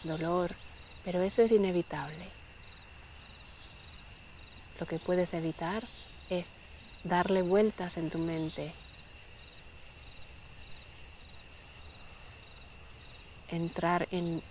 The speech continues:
ese repertorio de molestias una y otra vez, ponerte a pensar en esto o en lo otro.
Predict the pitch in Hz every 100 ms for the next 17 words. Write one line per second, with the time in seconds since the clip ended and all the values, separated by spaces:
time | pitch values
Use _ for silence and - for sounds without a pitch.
0 | - - 196 208 185 180 - 180 170 170
1 | 170 180 208 220 208 180 170 170 170 175
2 | 175 - 180 170 - 190 180 170 160 -
3 | 143 139 - - - - - - - -
4 | - - - - 185 180 180 185 180 175
5 | 170 - 180 180 170 180 202 - - -
6 | 180 - 175 170 165 175 170 - 160